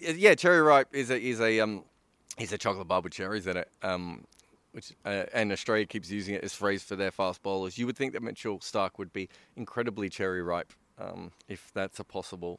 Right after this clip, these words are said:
if you can be more cherry ripe than a normal chocolate bar, um,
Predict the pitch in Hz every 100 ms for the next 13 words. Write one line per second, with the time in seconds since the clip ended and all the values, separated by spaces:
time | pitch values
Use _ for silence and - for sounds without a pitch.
0 | - 107 - 104 104 104 104 - _ _
1 | _ - 110 101 101 - 98 92 95 90
2 | - 92 92 92 92 87 - 95 - 87
3 | 90 85 - - - - 123 127 120